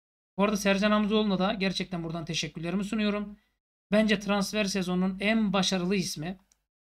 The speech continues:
en, en başarılı ismi. Herhangi birisinden para alarak, ücret alarak ya da ne bileyim, "Hadi bizim reklamımızı yap, şöyle böyle", e, hatır gönül işiyle değil, mesleğini severek, mesleğini hakkıyla yerine getirip yaptığı için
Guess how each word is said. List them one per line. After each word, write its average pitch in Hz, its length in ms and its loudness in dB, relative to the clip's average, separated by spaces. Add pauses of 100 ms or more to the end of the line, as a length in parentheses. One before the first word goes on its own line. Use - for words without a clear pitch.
(140)
en, 262 340 4
en 262 260 4
başarılı 156 380 -2
ismi. 175 340 -8 (440)
Herhangi 247 460 6
birisinden 202 580 0
para 196 300 2
alarak, 175 420 0
ücret 196 340 -2
alarak 180 360 0
ya 175 120 -6
da 196 60 -2
ne 208 160 -2
bileyim, 175 220 -4 (260)
"Hadi 208 220 2
bizim 190 240 4
reklamımızı 185 540 2
yap, 175 160 -2
şöyle 190 280 -2
böyle", 185 320 -4 (380)
e, 160 120 -8
hatır 196 380 0
gönül 202 260 2
işiyle 185 400 -2
değil, 220 280 -2 (440)
mesleğini 214 460 2
severek, 202 540 0 (100)
mesleğini 196 380 0
hakkıyla 180 540 -2
yerine 185 340 0
getirip 170 320 -6 (440)
yaptığı 214 320 2
için 233 400 -2